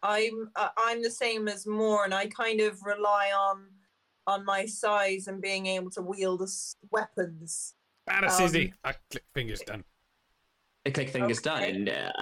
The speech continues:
Speaker 3: this is an instance where my telepathic self could be talking to Ratsnick and let him know when people are safely at the lift. That should be done in two minutes.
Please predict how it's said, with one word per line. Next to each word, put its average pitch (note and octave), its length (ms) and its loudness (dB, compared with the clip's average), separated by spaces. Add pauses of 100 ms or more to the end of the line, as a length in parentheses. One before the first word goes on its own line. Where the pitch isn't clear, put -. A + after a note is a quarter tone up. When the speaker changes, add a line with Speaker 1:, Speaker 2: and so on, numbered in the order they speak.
Speaker 3:
this D#3 240 2
is C#3 120 4
an C3+ 80 6
instance A#2 560 2
where A2 460 0 (240)
my G2+ 420 2 (680)
telepathic C#3 640 -2
self - 440 -4 (260)
could C3+ 260 0
be G#2+ 320 2
talking A2 360 2
to A2+ 100 2
Ratsnick A2 540 0
and A2 100 2
let G#2 240 -2 (540)
him A#2 280 2
know G2 220 4
when G#2+ 260 4
people G#2 320 0
are G#2 40 4
safely G#2 420 0
at F#2+ 140 -4
the - 80 -2
lift. - 480 -4 (2000)
That C3+ 200 0
should A#2 280 -2
be A#2+ 100 0
done G#2 220 0
in G2+ 100 4
two G2+ 220 2
minutes. C#3 500 -2